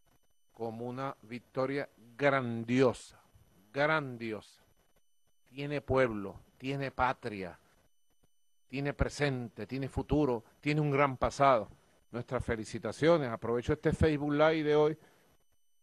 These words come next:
desde el comando de campaña para nombre de todo nuestro pueblo, enviar nuestras felicitaciones, admiración a la Nicaragua siempre libre, siempre bendita,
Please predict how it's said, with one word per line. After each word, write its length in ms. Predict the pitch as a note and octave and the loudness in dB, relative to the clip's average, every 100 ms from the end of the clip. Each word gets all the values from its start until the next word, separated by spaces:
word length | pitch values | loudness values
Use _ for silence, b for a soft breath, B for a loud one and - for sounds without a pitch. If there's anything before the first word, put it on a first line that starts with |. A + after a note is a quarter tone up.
| _ _ _ A2 D3+ _ _ _ _ _ _ _ | _ _ _ -20 -20 _ _ _ _ _ _ _
desde 280 | G#2 A2+ A2 | -8 -6 -6
el 100 | G#2+ | -6
comando 440 | A2+ A2+ C3+ C#3 | -4 -2 -2 0
de 100 | D3+ | -2
campaña 560 | C3+ B2 - D3 D#3 D3+ | 0 -6 2 0 2 -2
para 240 | C3 A#2+ | -2 -2
nombre 380 | B2 C#3+ D3+ D3+ | 0 0 0 0
de 80 | C#3 | 0
todo 340 | - E3+ F3+ | 4 4 4
nuestro 300 | D#3+ D3+ C#3+ | 0 -4 -6
pueblo, 400 | C3 D#3 C3 A#2 - _ _ _ _ _ _ | 0 2 2 -6 -14 _ _ _ _ _ _
enviar 360 | A#2 B2+ C#3 D3+ | -8 -4 0 2
nuestras 340 | D#3+ D3+ D3+ | 0 -2 -4
felicitaciones, 840 | - C#3+ B2+ B2 B2+ A2+ D#3+ D#3+ C#3+ | -2 -6 -6 -8 -8 -2 0 0 -2
admiración 800 | C#3 C3+ C3 A#2 - E3+ C3+ A2+ _ _ _ _ _ _ _ | -4 -4 -4 -4 0 0 0 -10 _ _ _ _ _ _ _
a 160 | B2 | 0
la 260 | B2+ C3 C3 | 0 0 -2
Nicaragua 880 | C3 C3 - - C3+ C#3 E3 C#3+ C#3 | -4 -12 -14 -6 0 2 2 2 -2
siempre 500 | - E3+ D#3+ - D3+ | 2 2 2 2 4
libre, 520 | C#3+ E3 C#3 B2 G#2 - _ _ _ _ _ _ _ _ _ _ _ _ | 6 6 6 2 0 -12 _ _ _ _ _ _ _ _ _ _ _ _
siempre 600 | - E3 E3+ D3+ D#3 D3+ | -4 -2 -2 -4 0 2
bendita, 640 | C#3+ C3+ D#3+ D#3 B2 A2 | 2 2 2 2 -2 -6